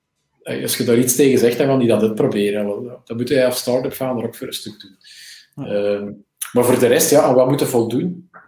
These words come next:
Speaker 1: Je moet innovatief zijn, je moet, eh, eh, denken aan de schaalbaarheid van je idee en, eh, een goed team hebben. En, eh, zelfs als je alleen bent, dan nog, eh, de juiste mindset hebben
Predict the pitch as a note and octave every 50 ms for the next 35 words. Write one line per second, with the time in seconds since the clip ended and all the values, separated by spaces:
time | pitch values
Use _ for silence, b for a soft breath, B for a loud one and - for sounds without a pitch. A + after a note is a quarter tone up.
0 | _ _ _ - - C3+ C3+ C3+ E3+ C#3+ C#3+ C3 C3 B2 - - F3 G#3 G#3 -
1 | - G#3 G#3 - - - - - _ _ _ _ _ - A#2+ A#2 B2 A#2+ B2 A#2+
2 | A#2+ A#2 A#2 A#2 A#2 A2+ A#2 A#2+ A#2+ - C3 A#2+ A#2 A#2 A#2+ - A2 A#2 A#2+ A#2
3 | A#2+ - - C3+ B2+ A#2+ A2 A2+ - - - B2 C3 D#3+ E3 E3+ E3+ E3+ E3+ E3+
4 | E3+ - E3 D#3 D#3 D3+ D#3 D3+ C#3 C3+ C3+ D3 D#3 - B B B B B B
5 | _ - A#2+ A#2+ A#2+ A#2+ A#2+ A2+ A#2+ B2 A#2 A#2 A#2 A#2 A#2 A#2 - - - -
6 | - A#2+ A2 A#2+ B2+ C3+ C3 C3 C3+ B2 A#2 G#2+ G2+ G2+ - - - _ _ _
7 | _ - A#2 A2+ A2+ - - - - - - - - - - - A#2+ A#2 C3+ D3
8 | C3+ C3 - - A#2+ G#2 G2+ G#2 A2 C3+ D#3 - - E3 E3+ F3+ - - - G#2+
9 | A2 D3 E3+ - - _ _ _ _ _ _ _ _ _ _ - A2+ G#2+ A2 G#2+
10 | G#2+ G#2+ G#2 A2+ A2+ G#2 - - C3+ - - A2+ G#2 A2 A2+ B2 C3+ C3 - C#3
11 | C3+ C3 C3 B2+ D3+ -